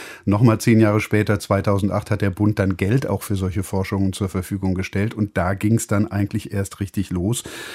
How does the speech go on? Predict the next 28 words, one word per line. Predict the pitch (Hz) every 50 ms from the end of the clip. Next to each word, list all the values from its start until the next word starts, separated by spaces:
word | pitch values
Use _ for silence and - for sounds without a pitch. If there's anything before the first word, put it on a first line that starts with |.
| - - - _
Wenn | 92 90
man | 104 101
jetzt | 107 104 -
aber | - 107 104 101 101
sieht, | 92 87 101 123 156 -
Frau | - - 113 101 98
Gutzeit, | 90 98 101 - - 107 98 98 95
dass | - 98 -
trotzdem | - - - 117 - - - 120 107 104
aus | 107 104 -
den | - 104 95
Beständen | 98 98 - - 107 98 85 110
der | 92 95
Staatsgemäldesammlungen | 92 - - 120 110 - - - 101 98 101 101 95 104 95 95 101 95 101 101 101 104 95
seit | 95 101 101 95
achtundneunzig | - 98 - - - 101 98 101 101 104 - 104 -
gerade | - 98 101 98 101
mal | 101 101 95
zwanzig | - - - 107 107 113 - 110 - -
Werke | 104 101 107 - - 104 92
restituiert | 104 104 - 107 95 101 104 107 123 151 143 -
worden | 90 87 85 85 92 90
sind, | 87 90 90 90 110 127 127
es | - - - - - - 117 104
sollen | 101 92 98 101 104 104
demnächst | 104 98 95 95 95 98 - - 104
weitere | 95 98 101 - 107 98 92
dazukommen, | 90 92 87 - - - 135 - - 95 92 98 107 110